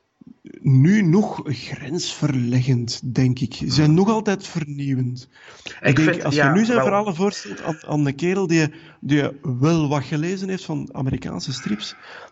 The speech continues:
Speaker 1: dat is, dat is Lovecraft, dat is, dat is nihilisme, dat is,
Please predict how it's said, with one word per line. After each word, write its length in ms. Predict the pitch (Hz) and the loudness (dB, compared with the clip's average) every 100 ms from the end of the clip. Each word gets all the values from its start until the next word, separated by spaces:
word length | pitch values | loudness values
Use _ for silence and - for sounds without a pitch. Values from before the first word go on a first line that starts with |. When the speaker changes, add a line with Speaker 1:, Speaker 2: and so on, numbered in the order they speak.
| - | -4
Speaker 1:
dat 160 | 135 | 0
is, 180 | 123 - | 0 -2
dat 140 | - | -4
is 260 | 123 120 - | -4 -4 -6
Lovecraft, 960 | - 120 143 - - 143 139 - - - | -4 0 0 -2 -2 0 0 -4 -8 -8
dat 140 | 113 | -6
is, 220 | 123 113 - | -6 -6 -6
dat 120 | 123 | -2
is 200 | 127 - | -2 2
nihilisme, 920 | 135 139 127 131 170 165 175 175 170 | 4 6 4 2 0 2 2 4 4
dat 220 | 139 139 | 2 2
is, 340 | 135 127 - | 2 0 -4